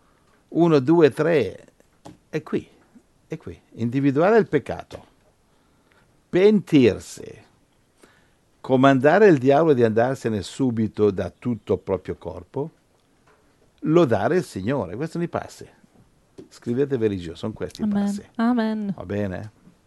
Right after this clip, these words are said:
Speaker 2: Sì.
Speaker 1: Perfetto.
Speaker 2: Grazie,
Speaker 1: E poi
Speaker 2: Gesù.
Speaker 1: se lo fate con fede, senza dubitare, il diavolo se n'è andato.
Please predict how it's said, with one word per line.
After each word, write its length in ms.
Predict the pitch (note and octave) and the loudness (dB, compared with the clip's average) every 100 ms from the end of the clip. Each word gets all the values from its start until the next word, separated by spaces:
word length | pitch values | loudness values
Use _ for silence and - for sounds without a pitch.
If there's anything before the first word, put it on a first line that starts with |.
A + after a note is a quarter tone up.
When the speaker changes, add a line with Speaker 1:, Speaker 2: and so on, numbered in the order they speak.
| _ _ _ | _ _ _
Speaker 2:
Sì. 140 | - | -14
Speaker 1:
Perfetto. 480 | - - D2+ - - - - - _ _ _ _ | -12 -12 -16 -18 -20 -20 -20 -20 _ _ _ _
Speaker 2:
Grazie, 360 | - G3 - - | -14 -14 -10 -8
Speaker 1:
E 40 | |
poi 100 | E3 E3 | -2 -2
Speaker 2:
Gesù. 60 | |
Speaker 1:
se 40 | - | 0
lo 60 | |
fate 240 | G2+ B2 A2 | -2 -2 -2
con 160 | B2+ | -4
fede, 340 | C3 D3+ F#2+ - _ - _ | 0 0 0 -6 _ -20 _
senza 540 | - - D3+ C3 A2 | -10 2 4 4 0
dubitare, 640 | G#2 B2 E3+ F#3+ D#3+ G3 G#3+ | 0 0 0 0 2 2 2
il 80 | A#2+ | 2
diavolo 320 | A2+ A#2 B2 | 2 2 0
se 160 | - | -4
n'è 80 | G#2+ | -2
andato. 540 | A2 G2+ E2+ E2 F2 | -2 -4 -8 -12 -14